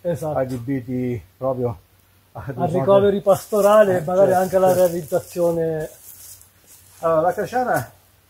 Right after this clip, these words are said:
Speaker 2: praticamente è una costruzione, come vediamo, a secco,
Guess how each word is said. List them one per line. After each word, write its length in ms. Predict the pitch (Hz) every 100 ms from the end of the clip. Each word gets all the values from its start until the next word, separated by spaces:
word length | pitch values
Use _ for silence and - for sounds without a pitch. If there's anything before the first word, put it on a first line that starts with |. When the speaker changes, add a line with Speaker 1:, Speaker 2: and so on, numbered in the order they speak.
| _
Speaker 2:
praticamente 560 | - 135 165 196 165 170
è 80 | 147
una 200 | 165 143
costruzione, 680 | 156 - 151 - 170 185
come 140 | 139 135
vediamo, 320 | 135 147 139
a 80 | -
secco, 600 | - 147 160 - 139 110